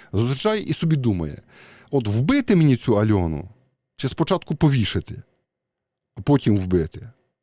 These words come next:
А може зґвалтувати, а може ще щось. І будь-яке рішення його буде правильним. Чого?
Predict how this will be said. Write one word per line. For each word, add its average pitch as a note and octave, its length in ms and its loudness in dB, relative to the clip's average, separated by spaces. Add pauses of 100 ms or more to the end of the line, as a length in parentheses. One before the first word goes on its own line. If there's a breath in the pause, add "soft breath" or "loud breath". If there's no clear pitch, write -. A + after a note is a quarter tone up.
А B2 40 0
може E3+ 160 2
зґвалтувати, F2+ 680 -2 (100)
а F#2+ 40 -4
може A#2+ 260 0
ще F#2 220 -2
щось. - 340 -14 (440 loud breath)
І E3 80 2
будь-яке D3 420 2
рішення C#3+ 380 2
його A#2 300 6
буде C3+ 200 0
правильним. F2 600 -2
Чого? A#2+ 360 0